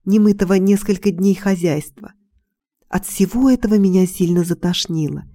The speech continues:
Я отодвинулась от мужика как можно дальше,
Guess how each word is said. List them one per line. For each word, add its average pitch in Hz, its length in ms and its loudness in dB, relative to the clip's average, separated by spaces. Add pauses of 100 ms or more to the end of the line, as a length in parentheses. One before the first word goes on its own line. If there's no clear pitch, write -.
(240)
Я 277 220 0
отодвинулась 202 640 0
от 190 140 -4
мужика 190 420 -4
как 208 180 -10
можно 208 320 -2
дальше, 190 520 -4